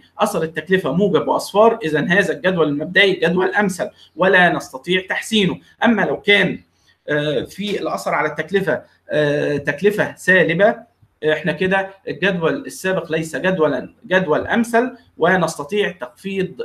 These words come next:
آه، تحسينه وتخفيض تكلفة النقل من خلال، آه، آه، يعني نقل، آه، الوحدات،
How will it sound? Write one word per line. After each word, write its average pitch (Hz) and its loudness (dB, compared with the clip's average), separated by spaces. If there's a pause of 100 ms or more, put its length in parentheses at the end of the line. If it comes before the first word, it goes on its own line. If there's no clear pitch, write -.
آه، 139 0
تحسينه 220 0 (180)
وتخفيض 175 -2
تكلفة 185 -4
النقل 156 2 (280)
من 185 2
خلال، 170 4 (200)
آه، 143 2
آه، 147 0
يعني 131 -4
نقل، 160 -2 (280)
آه، 127 0
الوحدات، 151 2